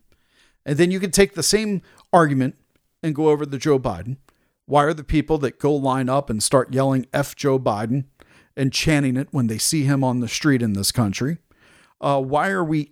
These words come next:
at that part of inflammation, of rage, of, uh, really, uh, just trying to be hurtful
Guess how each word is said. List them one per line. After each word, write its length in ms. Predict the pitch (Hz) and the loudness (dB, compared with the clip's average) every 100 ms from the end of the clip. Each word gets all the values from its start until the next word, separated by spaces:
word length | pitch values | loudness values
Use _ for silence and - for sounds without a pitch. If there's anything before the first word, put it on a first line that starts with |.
| - | -4
at 260 | 151 160 | -2 -2
that 280 | 147 131 - | -4 -4 -4
part 380 | - - 135 - - | -6 0 0 0 -4
of 220 | 117 - - | -4 -6 -6
inflammation, 1200 | 165 - - 131 107 101 127 180 - - 80 - _ _ _ _ _ _ - | -6 -6 0 2 2 2 0 0 -2 -2 -4 -12 _ _ _ _ _ _ -6
of 800 | 135 131 127 127 120 117 113 - _ _ | -2 0 0 0 -2 -6 -12 -18 _ _
rage, 1120 | 127 120 123 139 165 143 95 82 71 - - - _ _ _ _ _ - | -12 -6 -4 0 0 0 -4 -10 -8 -6 -6 -8 _ _ _ _ _ -6
of, 1040 | 123 127 131 131 123 117 107 - - - - | -2 0 0 0 -2 -4 -6 -8 -10 -14 -12
uh, 400 | 127 113 - - - 135 113 120 | -10 -10 -10 -12 -14 -14 -12 -2
really, 480 | 165 202 127 90 - _ _ | 2 2 0 -6 -18 _ _
uh, 200 | 107 104 | -8 -8
just 280 | 101 - - | -8 -8 -6
trying 560 | - - 135 139 156 139 | -6 -2 0 2 0 -2
to 100 | 104 | -4
be 160 | 104 | -6
hurtful 680 | - 147 160 - 196 196 | -2 0 0 0 -2 -2